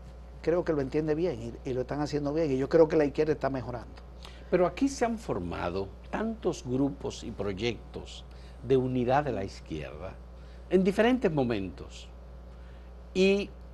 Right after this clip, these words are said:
Speaker 2: luego surge un partido, el P R M, que surgió de una división con el P R D. En el dos mil quince se forma el P R M, participa en el dos mil dieciséis en las elecciones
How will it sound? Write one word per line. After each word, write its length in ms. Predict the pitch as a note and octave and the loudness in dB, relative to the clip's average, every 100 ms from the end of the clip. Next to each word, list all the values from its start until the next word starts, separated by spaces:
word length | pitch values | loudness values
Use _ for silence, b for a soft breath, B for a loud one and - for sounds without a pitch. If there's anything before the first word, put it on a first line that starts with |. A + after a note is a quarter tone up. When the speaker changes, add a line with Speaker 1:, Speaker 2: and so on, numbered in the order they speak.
| - - | -16 -6
Speaker 2:
luego 400 | D3+ F3 G#3 G#3 | 8 10 12 8
surge 400 | F#3+ A#3+ B3 F#3+ | 4 2 2 4
un 160 | G3 G3+ | 4 6
partido, 640 | F#3 D#3+ - F3+ C#3+ B2+ - | 2 2 0 0 2 -2 -2
el 120 | D3+ | 0
P 120 | A#3 | 4
R 300 | A#3 G3+ C3 | 4 6 4
M, 240 | A#2 A#2 B2 - B B B - | 4 -2 -8 -12 B B B -2
que 120 | C#3+ | -2
surgió 380 | - C#3+ E3 G3 | 0 4 8 8
de 80 | |
una 160 | G3+ F#3+ | 8 8
división 560 | F3+ E3 - E3+ E3 D3+ | 8 6 0 2 2 0
con 160 | C#3+ | -2
el 120 | C3 | -2
P 120 | A#2 C3 | 0 0
R 220 | B2+ A2+ | 0 -4
D. 200 | E2 F#2 - - - B B B B B B - - - - | -6 -12 -14 -16 -16 B B B B B B -16 -16 -14 -4
En 160 | D3 | 0
el 80 | D3+ | 4
dos 120 | D3 | 6
mil 200 | D3 F#3+ | 6 4
quince 380 | F3 G3+ G#3+ F3 | 4 0 2 0
se 100 | D#3 | 0
forma 340 | D3+ E3+ F3 D#3 | -2 -4 -4 -4
el 60 | |
P 120 | C#3 | -4
R 220 | D3+ D3 D3+ | -4 -2 -4
M, 180 | D3 B2 | -4 -2
participa 600 | C#3+ C#3 D#3 C#3 F#3 G3 | -2 0 -4 -2 0 2
en 80 | F#3+ | 4
el 100 | F#3 | 4
dos 120 | E3+ | 4
mil 180 | F#3 F3 | 4 4
dieciséis 640 | F3 E3+ D#3 - F3 E3+ | 2 2 -4 0 2 2
en 80 | D#3+ | 2
las 140 | D3 | 2
elecciones 600 | D#3 D3+ - E3+ D#3+ C3+ | 0 -2 -4 -4 -4 -6